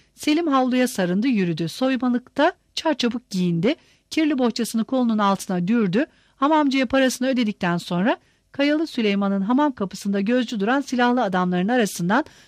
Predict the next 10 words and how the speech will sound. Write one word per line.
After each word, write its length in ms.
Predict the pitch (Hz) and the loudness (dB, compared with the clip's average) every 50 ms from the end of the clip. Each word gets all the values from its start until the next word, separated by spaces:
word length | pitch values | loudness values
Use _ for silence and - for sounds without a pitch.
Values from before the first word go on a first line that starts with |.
| _ - | _ -10
sıyrılıp 480 | - - 370 370 311 277 262 262 - | -4 0 2 4 4 4 2 0 0
kendini 400 | - 277 254 233 208 208 220 208 | 0 2 2 2 2 2 2 0
dışarıya 420 | 190 185 - 185 170 170 170 160 156 | 0 0 0 0 0 0 0 0 0
attı. 320 | 156 - _ - 160 165 _ _ _ _ _ _ _ _ - | -2 -4 _ -8 -8 -8 _ _ _ _ _ _ _ _ -4
Kayalı 320 | - 330 330 320 339 359 | 0 2 2 2 2 2
ensesinde 500 | 320 311 302 - 302 262 - - 233 226 | 2 0 0 0 -2 -4 -2 0 0 2
gürleyecekmiş 680 | 214 214 226 220 226 233 214 262 262 254 - 185 - | 2 2 2 2 0 0 0 0 -2 -2 -4 -6 -6
gibi 200 | - 180 170 202 | -4 -4 -6 -4
koşup 340 | - - 311 - - 233 202 | -2 -2 -2 -2 -2 -4 -4
uzaklaştı. 720 | 190 170 180 175 160 - 170 160 160 160 - - 170 156 | -2 0 0 -2 -2 0 -2 -2 -2 -2 -4 -6 -6 -8